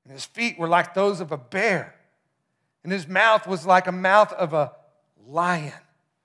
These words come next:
And the dragon gave him his power and his throne and his great authority. I saw one of the heads as if, as if it had been slayed, and its fi-, fatal wound was healed.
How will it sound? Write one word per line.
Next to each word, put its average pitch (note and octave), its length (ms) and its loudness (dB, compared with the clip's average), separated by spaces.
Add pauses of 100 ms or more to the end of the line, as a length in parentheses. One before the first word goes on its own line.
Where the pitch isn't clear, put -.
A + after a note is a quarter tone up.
(840)
And A#2 80 -20
the A2+ 40 -20
dragon D3+ 540 -2
gave E3 260 0
him D#3+ 180 -10
his C#3 180 -16
power E3 600 -2 (680)
and C3+ 100 -20
his D3+ 200 -14
throne E3 460 -2
and D3+ 80 -12
his D3 140 -12
great F3+ 340 0
authority. F3 460 -2
I D#3 60 0
saw F#3 400 0 (160)
one F#3 240 0
of F3 80 -4
the E3 80 0
heads E3+ 400 0
as D3 100 -6
if, - 200 -20
as E3 160 -4
if F3 100 -8
it F3 100 -6
had D#3 80 -14
been E3 140 -10
slayed, F3 600 0
and D3+ 140 -8
its D3 160 -14 (300)
fi-, F3 340 0
fatal G#3 340 -2
wound F#3+ 320 -4
was D#3+ 140 -8
healed. G3+ 400 -14